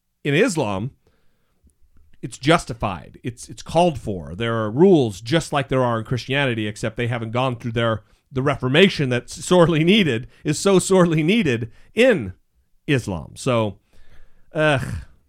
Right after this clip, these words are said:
take them at their word. They want to fly their flag over the White House. They want to overtake the United States. And they want to start slave markets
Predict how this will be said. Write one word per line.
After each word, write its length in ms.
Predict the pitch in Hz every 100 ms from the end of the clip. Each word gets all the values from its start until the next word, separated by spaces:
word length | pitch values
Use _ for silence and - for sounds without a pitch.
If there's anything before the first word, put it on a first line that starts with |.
| _ -
take 220 | 208 220
them 140 | 240
at 80 | 233
their 120 | 240
word. 540 | 202 185 180 175 165 -
They 160 | 135 143
want 400 | 135 165 202 -
to 100 | 196
fly 380 | - 170 175 175
their 160 | 180
flag 400 | 131 170 156 151
over 120 | 139
the 80 | 123
White 280 | 117 151 170
House. 400 | 143 139 139 - _ _
They 120 | - 127
want 360 | 135 208 -
to 160 | - 175
overtake 420 | 139 131 135 113
the 80 | 120
United 420 | 110 107 101 95
States. 440 | - 98 95 - - _ - - -
And 240 | 180 208
they 140 | 214
want 280 | 208 147 147
to 80 | -
start 360 | 170 - 143 -
slave 500 | - 208 214 247 170
markets 800 | 120 95 90 98 113 - -